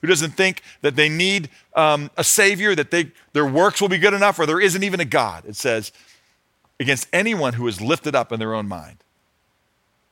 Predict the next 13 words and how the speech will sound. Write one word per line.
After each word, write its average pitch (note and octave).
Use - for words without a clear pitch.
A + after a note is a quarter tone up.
they're B2+
going D3+
to B2+
be A#2+
abased." F#2
Isaiah B2
thirteen C#3+
verse A#2
six -
says, G#2
"Wait," B2+
okay, B2
"and, C3+